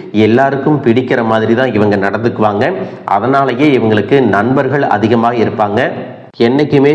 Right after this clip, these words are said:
தன்னுடைய தேவைகளுக்காக யாரையும் பயன்படுத்த மாட்டாங்க. இவ்வளவு நற்குணங்கள் கொண்ட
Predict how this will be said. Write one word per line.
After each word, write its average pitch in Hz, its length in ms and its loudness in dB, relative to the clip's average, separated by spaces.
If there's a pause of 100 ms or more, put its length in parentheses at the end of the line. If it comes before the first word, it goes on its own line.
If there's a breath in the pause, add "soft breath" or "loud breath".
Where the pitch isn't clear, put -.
(160)
தன்னுடைய 123 440 2 (160)
தேவைகளுக்காக 127 800 0 (180)
யாரையும் 120 520 0
பயன்படுத்த 110 460 0 (100)
மாட்டாங்க. 104 340 -2 (560 loud breath)
இவ்வளவு 143 340 2 (100)
நற்குணங்கள் 147 580 0
கொண்ட 139 260 0